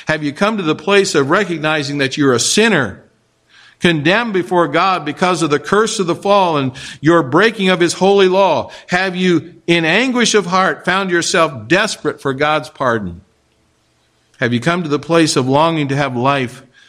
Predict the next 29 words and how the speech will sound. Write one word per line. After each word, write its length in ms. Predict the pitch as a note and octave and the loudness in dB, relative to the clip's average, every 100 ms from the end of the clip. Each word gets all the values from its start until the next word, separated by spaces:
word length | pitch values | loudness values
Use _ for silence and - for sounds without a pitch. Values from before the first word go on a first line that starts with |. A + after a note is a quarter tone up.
| _ _ _ | _ _ _
that 100 | A2 | -4
he 160 | B2+ D#3 | 0 2
alone 380 | C3 C3 B2+ A#2+ | 4 2 0 -2
can 200 | A#2+ G#2+ | -4 -2
give? 500 | A2 F2 E2+ - - _ _ _ _ _ _ _ _ _ _ _ _ _ _ _ _ _ _ _ _ _ _ _ _ _ _ | -2 -4 -8 -20 -20 _ _ _ _ _ _ _ _ _ _ _ _ _ _ _ _ _ _ _ _ _ _ _ _ _ _
If 100 | B2+ | -4
there's 200 | C#3 C3 | 0 2
someone 340 | F3+ D#3 D3+ C3+ | 4 2 0 0
here 220 | D3 C3 | 0 -2
this 300 | - A2 - | -4 -8 -4
morning 320 | C#3+ C#3 A#2+ | 0 2 0
has 260 | B2 A#2+ A2+ | -2 -4 -2
not 400 | B2 C3 B2 - | 0 0 -2 -4
ever 240 | B2 A#2+ | -2 -2
done 280 | A2 A#2 A2 | -2 -2 -2
that, 340 | G#2+ G2+ - - - _ _ _ _ _ _ _ _ - | -4 -8 -12 -20 -20 _ _ _ _ _ _ _ _ -6
my 220 | A#2 C3 | -2 -2
plea 340 | C3 D#3+ C#3+ A#2+ | -4 -2 0 0
is 160 | A#2 | -2
to 120 | - | -4
look 240 | A2+ C3 B2 | -2 -2 -2
to 120 | A#2 | -4
Jesus 460 | A2 C3+ B2+ B2 - | 0 0 0 -4 -6
Christ 500 | - A2+ G#2+ - A#2+ | -4 -2 -2 -6 -8
and 100 | G#2+ | -4
him 240 | B2 A2+ | -2 -2
crucified 800 | - C#3+ C3+ C#3+ - B2+ A#2 A#2 | -2 -2 -2 -4 -6 -4 -4 -4
for 120 | A2+ | -6
you. 360 | A2+ A2+ G2+ | -2 0 0